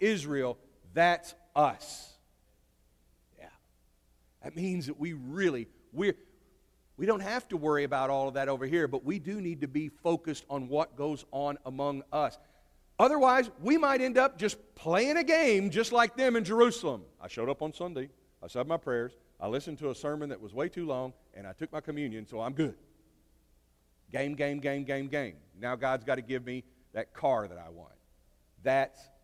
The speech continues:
a game. And Jesus is saying, "God has no time for that. That's not the reason I'm here.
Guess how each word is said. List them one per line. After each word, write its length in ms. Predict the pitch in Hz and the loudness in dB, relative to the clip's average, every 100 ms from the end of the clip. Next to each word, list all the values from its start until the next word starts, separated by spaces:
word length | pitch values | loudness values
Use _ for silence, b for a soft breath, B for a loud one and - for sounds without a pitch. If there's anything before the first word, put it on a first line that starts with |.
| - | -8
a 60 | 139 | -8
game. 440 | 110 139 113 82 - _ _ _ _ _ _ _ _ _ _ _ - | -4 -6 -8 -16 -20 _ _ _ _ _ _ _ _ _ _ _ -12
And 220 | 113 107 | -10 -10
Jesus 500 | 123 165 147 143 120 | -8 -6 -6 -8 -8
is 120 | 131 | -10
saying, 520 | - 147 131 113 107 107 _ _ _ 85 | -6 -4 -4 -6 -12 -18 _ _ _ -2
"God 340 | 123 135 143 | 2 4 2
has 260 | 143 135 117 | 0 -4 -4
no 120 | 131 | -10
time 360 | - 131 127 | -8 -8 -8
for 140 | 120 123 | -8 -6
that. 300 | 120 120 123 | -2 -4 -4
That's 240 | 113 - | -12 -12
not 260 | 117 120 131 | -10 -8 -8
the 100 | 131 | -8
reason 320 | 127 127 117 | -6 -8 -8
I'm 160 | 117 117 | -10 -10
here. 340 | 123 127 123 | -8 -6 -6